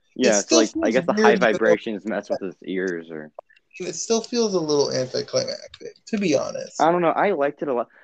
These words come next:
Speaker 1: I liked the, just, like, then at the end, like, Eddie Brock just running in and then it, it all just turning to smithereens. I, I don't know. I
Speaker 2: Yeah.
Speaker 1: thought it's, like, a really good ending to all
Speaker 2: For sure, for
Speaker 1: three of the
Speaker 2: sure.
Speaker 1: characters.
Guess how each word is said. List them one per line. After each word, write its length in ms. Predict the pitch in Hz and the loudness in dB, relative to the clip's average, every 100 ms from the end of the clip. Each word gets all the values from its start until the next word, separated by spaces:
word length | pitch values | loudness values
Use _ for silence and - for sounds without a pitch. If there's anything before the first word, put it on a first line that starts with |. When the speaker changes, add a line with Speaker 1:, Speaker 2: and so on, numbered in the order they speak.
| _ | _
Speaker 1:
I 180 | - 147 | -2 0
liked 480 | 180 120 131 123 _ | 0 -2 -2 -4 _
the, 300 | 120 107 98 | -4 -2 -4
just, 140 | 107 101 | -8 -8
like, 140 | 107 | -8
then 140 | 120 110 | -6 -6
at 100 | 113 | -6
the 100 | 110 | -8
end, 120 | 98 | -8
like, 140 | 98 92 | -10 -8
Eddie 200 | 95 101 | -6 -6
Brock 420 | 92 90 90 - _ | -2 -2 -2 -4 _
just 200 | 98 - | -10 -8
running 400 | 90 95 92 87 | -4 -4 -4 -6
in 180 | 85 82 | -10 -10
and 140 | 82 | -10
then 200 | 85 85 87 - | -10 -12 -12 -10
it, 120 | - _ - | -10 _ -6
it 80 | - | 0
all 220 | 95 95 | 2 2
just 240 | 92 - _ | -2 -8 _
turning 300 | - 98 95 | -10 -6 -6
to 80 | 92 | -8
smithereens. 640 | - 98 82 80 80 80 _ _ _ _ _ _ - | -10 -10 -8 -12 -12 -20 _ _ _ _ _ _ -6
I, 100 | - | 0
I 40 | 117 - | 2 2
don't 80 | 113 | -2
know. 80 | 95 | -2
I 80 | 92 | -2
Speaker 2:
Yeah. 60 | |
Speaker 1:
thought 180 | 104 131 | 0 0
it's, 120 | 131 | 2
like, 140 | 120 98 | 0 0
a 60 | |
really 320 | 95 104 98 | -2 -2 -2
good 360 | 87 95 85 80 _ _ _ _ | -4 -6 -8 -12 _ _ _ _
ending 520 | 92 98 95 98 90 85 | -10 -8 -6 -8 -8 -10
to 260 | 87 85 - _ _ _ _ _ | -10 -10 -14 _ _ _ _ _
all 260 | 113 117 113 | 2 4 2
Speaker 2:
For 160 | 98 | 0
sure, 240 | 85 - 127 | -2 0 0
for 60 | |
Speaker 1:
three 240 | 110 110 101 | 0 -2 -4
of 60 | |
the 60 | 101 | -6
Speaker 2:
sure. 120 | 95 | -8
Speaker 1:
characters. 640 | 95 87 80 - 82 87 | -8 -10 -10 -12 -14 -16